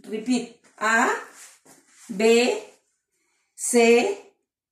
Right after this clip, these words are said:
Ch, D, E, F, G,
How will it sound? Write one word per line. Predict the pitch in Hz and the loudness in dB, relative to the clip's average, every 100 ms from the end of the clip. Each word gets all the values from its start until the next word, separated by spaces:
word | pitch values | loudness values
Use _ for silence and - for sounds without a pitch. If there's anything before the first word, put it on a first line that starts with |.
| _ _ _ | _ _ _
Ch, | - - 247 226 240 403 - _ _ _ _ _ _ _ | -8 -2 2 2 0 -4 -12 _ _ _ _ _ _ _
D, | 202 185 226 233 392 392 - _ _ _ _ _ _ _ _ - | -6 2 4 4 2 -4 -12 _ _ _ _ _ _ _ _ -2
E, | 233 233 254 392 - - _ _ _ _ _ _ _ _ | 2 2 2 -2 -6 -18 _ _ _ _ _ _ _ _
F, | 226 233 233 254 262 392 - _ _ _ _ _ _ _ | -2 -2 -2 -4 -4 -4 -8 _ _ _ _ _ _ _
G, | - 240 240 247 392 - _ | -4 0 0 -2 -6 -14 _